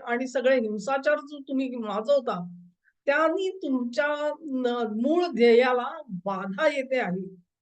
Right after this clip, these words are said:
असं एक प्रतिपादन केलं आणि संपूर्ण देशभरचे जे गँगस्टर्स आहेत, त्या सगळ्यांना ते मान्य झालं आणि त्यांचा नेता म्हणून तो boss of the bosses, कॅपो दी कुट्टी कापो, असं त्याला,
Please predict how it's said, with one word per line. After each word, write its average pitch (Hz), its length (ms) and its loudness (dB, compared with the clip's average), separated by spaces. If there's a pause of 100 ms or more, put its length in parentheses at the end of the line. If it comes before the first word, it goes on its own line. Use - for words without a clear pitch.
(180)
असं 214 260 2
एक 311 280 4
प्रतिपादन 302 600 0
केलं 277 260 4
आणि 311 380 -4 (440)
संपूर्ण 330 680 0
देशभरचे 302 720 4
जे 320 120 -4
गँगस्टर्स 262 640 -2
आहेत, 233 240 2 (100)
त्या 277 100 -2
सगळ्यांना 254 640 0
ते 339 180 -2
मान्य 269 440 0
झालं 226 260 0
आणि 240 260 -2
त्यांचा 214 540 -4
नेता 226 560 0 (460)
म्हणून 294 400 4
तो 381 180 2
boss 294 420 6
of 254 80 -6
the 254 120 8
bosses, 226 500 -2 (300)
कॅपो 233 400 -6
दी 294 120 -8
कुट्टी 269 520 -8
कापो, 220 560 0 (320)
असं 196 200 -4
त्याला, 247 220 2